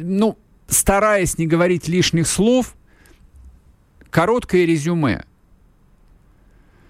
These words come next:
Киевская власть, точнее, киевская хунта, сейчас это слово, а, ну, наиболее точно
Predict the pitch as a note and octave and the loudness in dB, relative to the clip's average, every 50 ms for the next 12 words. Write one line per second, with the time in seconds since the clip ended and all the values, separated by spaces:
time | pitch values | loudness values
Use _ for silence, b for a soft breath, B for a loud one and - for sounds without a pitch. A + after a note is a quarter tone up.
0 | b b b b b b b b b b _ _ _ _ _ - - B3 B3+ C4 | b b b b b b b b b b _ _ _ _ _ 2 4 4 4 4
1 | F#3 - - - G3 F#3+ F#3 E3+ D3+ D#3 D3+ C#3 C3+ D3 - - _ - _ _ | 2 0 0 2 2 2 2 2 2 2 2 2 0 -2 -6 -12 _ -20 _ _
2 | _ _ _ _ _ _ _ _ - - D#3+ A#3+ - - F#3+ G3 F3+ E3+ - - | _ _ _ _ _ _ _ _ -4 0 0 0 2 2 0 2 0 0 0 2
3 | G3+ A3+ A#3 A3 F#3+ - - - F3+ F3+ E3 - - - - F3+ F3+ D#3+ D3 C3+ | 4 4 4 4 2 0 0 2 2 2 2 0 -4 -4 0 2 2 2 0 -2
4 | - D3+ D3+ D#3+ - - - E3+ D3+ - G#3+ A3 G#3+ - - - E3+ - - E3+ | -4 -8 -8 -8 -6 -2 0 2 2 2 2 2 0 -2 -4 -6 -6 -2 -2 -2
5 | - - - F3+ F#3+ G3 G3 F#3 E3+ E3+ D#3+ D3+ - - _ _ _ - - D3 | -2 0 -2 2 2 4 4 4 2 0 0 0 -2 -6 _ _ _ -6 -2 0
6 | D3 D3 D3 D3 D3 D3 - - _ _ - E3 F3 F#3 E3 - _ _ _ _ | 0 2 2 2 0 -2 -4 -8 _ _ -8 -8 -6 -6 -8 -10 _ _ _ _
7 | _ _ _ - - D#3+ E3+ F#3+ G3 G3 D#3+ E3+ G#3 G3 F#3+ F3+ F#3 F3+ - _ | _ _ _ -4 0 2 4 4 4 4 4 4 2 2 2 2 0 -2 -2 _
8 | _ - - A#3 A3 F#3 - - - - A#2 G2+ E2 - | _ -2 0 2 2 2 0 -2 -6 -4 -4 -6 -6 -8